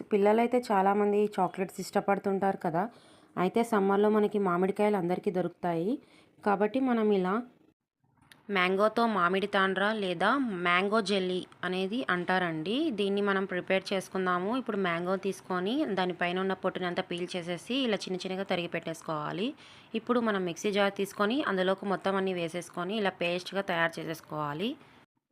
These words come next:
ఇప్పుడు స్టవ్ ఆన్ చేసి బౌల్ పెట్టుకొని అందులోకి మనము మామిడికాయ పేస్ట్ చేసుకున్నాం కదా, అది మొత్తం వేసేసుకొని బాగా కలుపుకోవాలి. ఇదంతా దగ్గర పడేంత వరకు కలుపుకోవాలండి.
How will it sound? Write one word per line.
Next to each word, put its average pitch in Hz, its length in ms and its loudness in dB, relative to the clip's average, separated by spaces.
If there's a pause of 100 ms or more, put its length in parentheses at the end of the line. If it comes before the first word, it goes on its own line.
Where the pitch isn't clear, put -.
(200)
ఇప్పుడు 226 220 -2
స్టవ్ 190 260 2
ఆన్ 202 180 4
చేసి 220 300 2
బౌల్ 190 280 4
పెట్టుకొని 180 500 0 (200)
అందులోకి 196 500 4
మనము 196 460 2
మామిడికాయ 196 600 2
పేస్ట్ 185 360 0
చేసుకున్నాం 185 540 -4
కదా, 165 200 -2
అది 233 160 -2
మొత్తం 190 340 0
వేసేసుకొని 170 720 -4
బాగా 170 340 2
కలుపుకోవాలి. 160 840 -4
ఇదంతా 202 400 0
దగ్గర 190 340 4
పడేంత 180 400 2
వరకు 175 360 0
కలుపుకోవాలండి. 160 880 -2